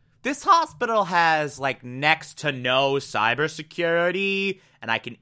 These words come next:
easily hack in and change my medical record, so it look like, looks like I haven't done drugs when I have. So, yeah,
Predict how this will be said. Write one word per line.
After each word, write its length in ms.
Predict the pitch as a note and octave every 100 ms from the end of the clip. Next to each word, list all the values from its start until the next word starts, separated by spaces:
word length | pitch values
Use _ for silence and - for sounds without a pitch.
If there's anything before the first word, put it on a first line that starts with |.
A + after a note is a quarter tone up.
| _
easily 540 | A2+ B2 C#3 C#3 D3
hack 360 | C3+ A#2+ A#2+ -
in 340 | A2+ C3 C#3
and 140 | A#2+ G#2
change 360 | - G#2+ A2+
my 160 | G#2+ G2+
medical 640 | G2 F#2+ F#2 G#2+ - D#3
record, 640 | D#3 D#3+ D#3 F3 E3+ E3 D3+
so 120 | G#2+
it 80 | A2
look 140 | A2+
like, 200 | A#2 A#2+ _ _ _ _
looks 220 | A#2 B2+ -
like 200 | A#2+ F#2
I 60 |
haven't 400 | - G#2 G#2+ B2
done 240 | D3 D3 C#3+
drugs 640 | D3 D3+ D#3 D#3+ D3+ A2+
when 120 | G#2
I 60 | F#2+
have. 840 | - F#2+ G#2 C3+ E3+ F#3+ F#3 C#3 - - - _ _ _ -
So, 1120 | - - D#3 D#3+ D#3 D3+ D3+ D3 D3+ D3 - _ _ _ _ _ _
yeah, 400 | G3 C#4 C#4+